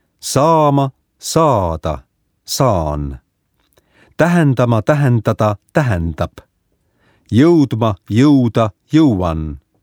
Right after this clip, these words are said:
Aru saama, aru saada, saan aru. Oskama, osata, oskan.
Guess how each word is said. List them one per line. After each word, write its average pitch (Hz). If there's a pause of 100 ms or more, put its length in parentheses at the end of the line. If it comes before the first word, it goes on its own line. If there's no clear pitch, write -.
(960)
Aru 147
saama, 127 (220)
aru 127
saada, 120 (300)
saan 156
aru. 87 (1080)
Oskama, 127 (400)
osata, 139 (240)
oskan. 87